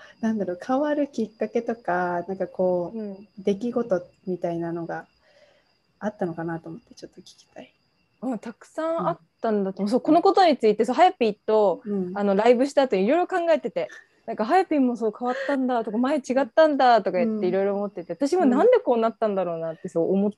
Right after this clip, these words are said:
Speaker 2: てて、
Speaker 1: うん。
Speaker 2: ここ一週間ぐらい。
Speaker 1: うん。
Speaker 2: で、なんか日本だと、ほんとそれこそ怒られてそ-、そ-、育つじゃん。なんか、「これはダメでしょ」とか、「なんでこんなことしたの？」みたいな。
Speaker 1: うん。
Speaker 2: なんかそういう風に育ってきたから、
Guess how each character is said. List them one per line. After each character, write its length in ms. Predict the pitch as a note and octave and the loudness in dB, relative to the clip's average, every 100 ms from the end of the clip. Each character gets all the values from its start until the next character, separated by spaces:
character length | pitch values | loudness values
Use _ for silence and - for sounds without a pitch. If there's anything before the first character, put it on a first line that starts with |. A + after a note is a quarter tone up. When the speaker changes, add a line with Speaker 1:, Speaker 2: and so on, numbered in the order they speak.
| _ _ _ - | _ _ _ -4
Speaker 2:
て 100 | G#3+ | -4
て、 140 | F#3+ E3+ | 0 0
Speaker 1:
う 20 | |
ん。 20 | |
Speaker 2:
こ 80 | - | 0
こ 240 | F#3 F3+ - _ | -2 -2 -4 _
一 100 | - | -8
週 240 | F#3+ - F#3 | -6 -2 0
間 240 | F#3 F3+ | 0 0
ぐ 80 | F#3 | 0
ら 100 | D#3 | 0
い。 60 | - _ _ | -4 _ _
Speaker 1:
う 60 | G#3+ | -6
ん。 300 | G#3 G3 G#3 | -4 -6 0
Speaker 2:
で、 380 | A3 G3 F3 - _ _ _ _ _ _ | 4 4 4 -6 _ _ _ _ _ _
な 80 | C#4 | 2
ん 20 | |
か 80 | C#4+ | 4
日 160 | A3 B3 | 4 2
本 880 | F#4+ A#4 A4+ A4 G4 C#4+ G#3+ F#3+ - _ - | 2 2 0 0 0 -2 -2 -8 -14 _ -2
だ 140 | G3 | -2
と、 260 | - F#3+ F3 | 2 2 4
ほ 100 | C4 | 4
ん 40 | |
と 100 | D4+ | 4
そ 60 | D#4+ | 2
れ 60 | D4 | 0
こ 100 | D4+ | 2
そ 80 | |
怒 220 | - - D4 | 0 4 6
ら 120 | E4+ | 6
れ 100 | C#4 | 4
て 160 | F3+ | 0
そ-、 140 | - - _ _ _ | -8 -14 _ _ _
そ-、 260 | - G3 F3+ - G3+ | -10 -8 -8 -2 2
育 160 | G3 F#3 | 2 0
つ 160 | F3 D#3 | -4 -2
じ 100 | E3 | -2
ゃ 120 | D3+ | -4
ん。 80 | - | -8
な 80 | F3 | -10
ん 40 | |
か、 80 | - | -8
「こ 100 | - | -2
れ 120 | F#3+ | 2
は 120 | G3+ G#3+ | 4 4
ダ 80 | |
メ 140 | G#3+ G#3 | 2 2
で 100 | F#3+ | -2
し 100 | E3+ | -4
ょ」 80 | D3 | -8
と 80 | |
か、 80 | E3 | -4
「な 120 | F#3+ | 0
ん 60 | A#3 | 2
で 60 | G#3+ | 2
こ 120 | G3 | 0
ん 60 | |
な 100 | F#3 | -2
こ 80 | F3 | -4
と 100 | F3 | -8
し 80 | E3+ | -8
た 120 | F#3+ | -6
の？」 140 | E3 D3+ | -6 -6
み 140 | D3+ | -8
た 120 | D#3 | -10
い 60 | D3 | -10
な。 120 | - - | -12 -8
Speaker 1:
う 60 | |
ん。 320 | G#3 F#3+ F#3 F#3 - | -6 -6 -8 -8 -2
Speaker 2:
な 80 | |
ん 20 | B3+ | 0
か 80 | |
そ 100 | B3+ | 6
う 40 | B3+ | 6
い 20 | |
う 40 | |
風 120 | C#4+ B3+ | 8 4
に 60 | |
育 220 | G#3+ G#3 | 4 0
っ 60 | F#3 | 0
て 160 | - E3+ | -2 -12
き 80 | |
た 140 | _ E3+ | _ -6
か 120 | E3 | -2
ら、 240 | E3 D#3 | 0 -2